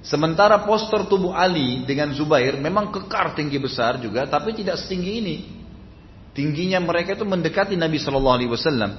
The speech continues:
Kurang lebih sebagian ahli sejarah mengatakan, sebagian ya, tinggi Nabi sallallahu alaihi wasallam itu antara seratus sembilan puluh sampai hampir dua meter. Tinggi Nabi sallallahu alaihi wasallam tinggi, seratus sembilan puluh antara Umar bin Khattab dengan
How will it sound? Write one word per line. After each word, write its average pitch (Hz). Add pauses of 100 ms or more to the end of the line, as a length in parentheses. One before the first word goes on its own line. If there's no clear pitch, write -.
(320)
Kurang 180
lebih 185
sebagian 151
ahli 139
sejarah 135
mengatakan, 117
sebagian 127
ya, 101 (460)
tinggi 143
Nabi 170
sallallahu 147
alaihi 135
wasallam 147
itu 185
antara 147
seratus 143
sembilan 135
puluh 160
sampai 131
hampir 123
dua 110
meter. 107 (400)
Tinggi 131
Nabi 165
sallallahu 160
alaihi 170
wasallam 185
tinggi, 131 (380)
seratus 123
sembilan 131
puluh 131
antara 117
Umar 139
bin 123
Khattab 127
dengan 127